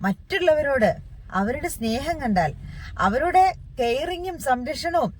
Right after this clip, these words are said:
ഏ, ചേർത്ത് നിർത്തലൊക്കെ കണ്ടാൽ, അവരാണ് ഈ ലോകത്തെ ഏറ്റവും നല്ല മനുഷ്യരെന്ന് നമ്മൾ ചിന്തിക്കും.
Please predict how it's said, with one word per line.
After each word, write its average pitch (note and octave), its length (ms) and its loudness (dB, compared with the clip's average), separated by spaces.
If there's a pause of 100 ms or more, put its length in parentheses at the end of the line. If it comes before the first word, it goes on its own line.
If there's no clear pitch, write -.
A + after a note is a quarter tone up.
(380)
ഏ, C4+ 200 0 (120)
ചേർത്ത് A#3 480 0
നിർത്തലൊക്കെ D4+ 520 -2
കണ്ടാൽ, A3 440 2 (580)
അവരാണ് A3 760 0 (120)
ഈ F#3+ 220 0
ലോകത്തെ G3 440 -2
ഏറ്റവും F#3 580 -8
നല്ല A3+ 160 0
മനുഷ്യരെന്ന് F#3 1000 -2
നമ്മൾ E3+ 260 0
ചിന്തിക്കും. E3 580 -2